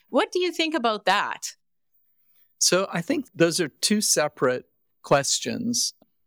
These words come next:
Speaker 2: that I would give overlapping answers to, but not identical answers to. So there's no doubt that genetics has an impact on intelligence.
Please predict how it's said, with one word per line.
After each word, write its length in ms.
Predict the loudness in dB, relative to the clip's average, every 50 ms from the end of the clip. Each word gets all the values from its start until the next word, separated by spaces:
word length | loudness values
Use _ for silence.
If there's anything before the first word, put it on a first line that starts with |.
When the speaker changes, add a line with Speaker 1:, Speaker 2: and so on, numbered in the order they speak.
| _ _ _ _ _ _
Speaker 2:
that 160 | 2 2 4
I 80 | 2 -2
would 220 | -2 -4 -6 0
give 460 | 0 2 2 2 -2 -4 -8 -12 -12 -14 _ _ _
overlapping 800 | 0 0 2 0 0 0 0 0 -2 -2 -2 -2 -2 -2 -2 -4
answers 420 | -4 -6 -4 -4 -4 -2 -4 -4 -2
to, 120 | -2 -2
but 120 | -2 -2 -4
not 200 | -4 -4 -4 -4
identical 580 | -4 -4 -4 -4 -4 -4 -6 -6 -6 -8 -8
answers 400 | -8 -6 -6 -6 -4 -4 -6 -6 -4
to. 180 | -4 -4 -2
So 360 | 0 0 0 0 0 -2 -6 -10 _ _ _ _
there's 200 | 2 2 2 0
no 160 | -2 -2 -4
doubt 420 | -2 0 0 0 0 -2 -4 -6 -4
that 360 | 0 0 0 0 -2 -6 -8 -14 _ _ _ _ _ _ _ _ _ _
genetics 760 | 0 0 2 0 0 -2 -2 -4 0 0 0 2 2 -2 -6 -8 _
has 260 | -4 -2 -2 0 0
an 80 | -2 -2
impact 460 | -2 -2 -4 -2 -4 -4 -4 -4 -6
on 180 | -6 -6 -6 -6
intelligence. 880 | -8 -6 -2 -2 -2 -2 -2 -6 -8 -10 -10 -8 -4 0 0 0 0